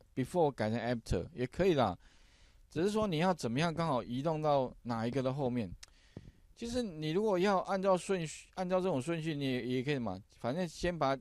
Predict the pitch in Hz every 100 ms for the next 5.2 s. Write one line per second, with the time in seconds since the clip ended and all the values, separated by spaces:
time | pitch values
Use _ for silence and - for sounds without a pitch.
0 | - _ _ _ _ _ _ - 110 104
1 | 143 147 131 147 139 127 127 120 95 82
2 | - - _ - _ _ _ _ _ 127
3 | 160 202 156 139 131 _ _ - - 120
4 | 110 147 156 120 135 135 127 117 117 107
5 | 101